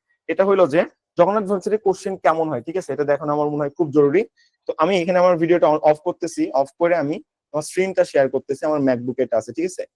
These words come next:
এটা একটু কষ্ট করে ফোকাস করো, এটা তোমার লাইফের জন্য আরো বেশি জরুরি। ওকে, আমি এটা on করছি, এটা আমি,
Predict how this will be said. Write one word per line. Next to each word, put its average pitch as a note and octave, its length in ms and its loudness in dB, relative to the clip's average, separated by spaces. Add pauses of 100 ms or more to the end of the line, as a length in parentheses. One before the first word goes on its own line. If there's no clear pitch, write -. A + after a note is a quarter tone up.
(260)
এটা D3+ 120 2
একটু D#3+ 200 2
কষ্ট E3 180 2
করে E3+ 140 0
ফোকাস D#3+ 320 0
করো, G#3 260 4
এটা D#3+ 160 0
তোমার D#3 200 0
লাইফের C#3+ 280 4
জন্য D3 120 -2
আরো C#3 160 0
বেশি C3+ 240 -4
জরুরি। G#2 320 -6 (640)
ওকে, D3+ 440 0
আমি C3 500 2 (580)
এটা C3 180 2
on C3 100 0
করছি, C#3+ 300 -2
এটা C#3 340 0
আমি, C3 340 0